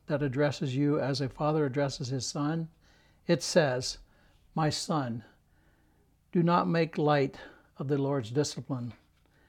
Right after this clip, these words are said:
and do not lose heart when he rebukes you, because the Lord disciplines the one he loves, and he chastens every one he accepts as his son."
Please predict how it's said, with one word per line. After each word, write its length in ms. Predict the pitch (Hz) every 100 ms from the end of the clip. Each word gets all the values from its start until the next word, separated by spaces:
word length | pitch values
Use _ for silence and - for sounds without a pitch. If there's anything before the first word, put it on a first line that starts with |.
| _ -
and 80 |
do 100 | 139
not 240 | 156 156 175
lose 280 | 160 156 -
heart 340 | 165 135 - -
when 160 | - 139
he 180 | 131 135
rebukes 560 | 131 120 139 135 -
you, 260 | 139 117 110 _ _ _ _ _ _ -
because 360 | 151 156 147
the 80 | 147
Lord 240 | 143 160 147
disciplines 600 | 151 - 143 147 135 123
the 100 | 123
one 260 | 135 135
he 140 | 127 123
loves, 500 | 120 107 135 - - _ - - _ -
and 100 | 143
he 260 | 139 131 - _
chastens 680 | - 185 180 - 127 120 -
every 200 | 147 156
one 440 | 135 139 135 139 - _ _ _
he 160 | 170
accepts 640 | 139 - 160 143 - - -
as 220 | 185 147 -
his 180 | 151
son." 420 | - 156 135 123